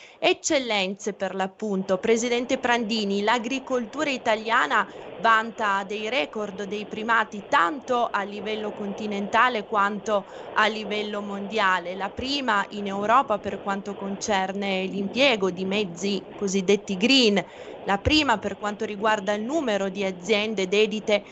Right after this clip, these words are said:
al biologico. Tra l'altro proprio du-, durante la pandemia c'è stato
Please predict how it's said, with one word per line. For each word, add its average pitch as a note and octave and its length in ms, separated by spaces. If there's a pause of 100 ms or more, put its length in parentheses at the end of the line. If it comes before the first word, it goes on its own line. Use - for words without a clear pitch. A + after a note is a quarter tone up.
(140)
al G3+ 200
biologico. G3 680
Tra G#3 160
l'altro A3+ 400
proprio A3 560 (300)
du-, A3+ 260
durante A#3 560
la A#3 140
pandemia A3+ 720
c'è G3+ 160
stato G#3 800